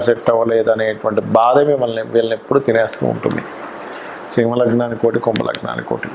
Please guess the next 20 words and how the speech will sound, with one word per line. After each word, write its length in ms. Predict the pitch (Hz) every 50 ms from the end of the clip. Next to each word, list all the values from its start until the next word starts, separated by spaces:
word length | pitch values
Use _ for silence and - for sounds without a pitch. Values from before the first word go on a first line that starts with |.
| - -
ఎందుకంటే 420 | 113 120 117 123 110 120 - 147 202 359 - - - - - - - - - - - - - - - - - - - - - - 123 131
వీళ్ళకి 420 | 156 160 175 170 175 - 165 135 131 131 139 156 180 190 - - - - - - - - - - - - - - - - - - - - - - - - 139
వీళ్ళ 160 | 131 135 135 135 131 127 123
లైఫ్లో 500 | 131 147 160 160 156 - 180 185 185 190 190 196 196 196 196 - - - 143 143
ఏదైతే 340 | 139 151 156 151 - 160 156 - - - - - - - - - - - - - - - - -
పోరాటం 460 | 139 139 147 156 160 160 156 156 156 147 135
ఉంటుందో, 340 | 120 110 - 104 101 98 113 - - - -
చూడండి, 240 | - 143 151 147 143 127
ఒక్కొక్క 240 | 127 127 123 - 127 127
వ్యక్తి 160 | 117 - - 143
ఒక్కో 140 | 123 127 127 123 127
దానికోసం 320 | 123 127 123 123 135 120 - 127
పోరాడుతూ 420 | 123 123 123 123 117 117 - 120 113 107
ఉంటాడు. 280 | 101 - - 62 - - - - - - - - - - - - - - - - - - - - -
అంటే 120 | 131 135 135
అలా 100 | 131 127 123 123 120
ఒక 100 | - 117 117 120
వ్యక్తి 240 | 117 117 - - 135 120 -
చిన్నప్పుడు 360 | - 123 127 127 - 127 123 120 -
చదువులో 360 | 131 127 139 139 139 139